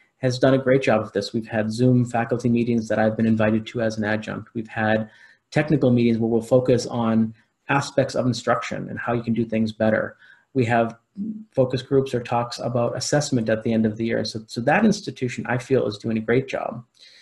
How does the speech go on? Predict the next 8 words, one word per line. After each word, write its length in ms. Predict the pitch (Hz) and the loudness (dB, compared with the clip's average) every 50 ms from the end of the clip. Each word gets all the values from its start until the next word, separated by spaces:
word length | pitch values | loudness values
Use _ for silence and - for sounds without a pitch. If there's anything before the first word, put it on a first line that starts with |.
| _ _ _ _ _ _ - | _ _ _ _ _ _ -4
in 160 | - 131 123 | -2 -2 -2
terms 400 | 123 - - 120 113 113 110 110 | -2 0 0 0 2 2 0 0
of 160 | 113 110 110 | 0 -2 -2
how 640 | 110 - - 123 113 113 113 113 113 113 113 113 110 - _ _ _ _ _ _ _ _ _ _ _ _ _ - - - - - | -2 -4 -2 2 4 4 4 4 4 2 0 -4 -10 -14 _ _ _ _ _ _ _ _ _ _ _ _ _ -12 -12 -12 -12 -6
they're 180 | - 131 123 107 | -4 -2 -2 -2
sharing 360 | - - 147 143 139 135 131 | 0 2 4 6 6 6 6
with 180 | 123 120 117 - | 4 4 2 2
me 340 | 120 117 113 113 110 110 | 2 2 2 2 0 0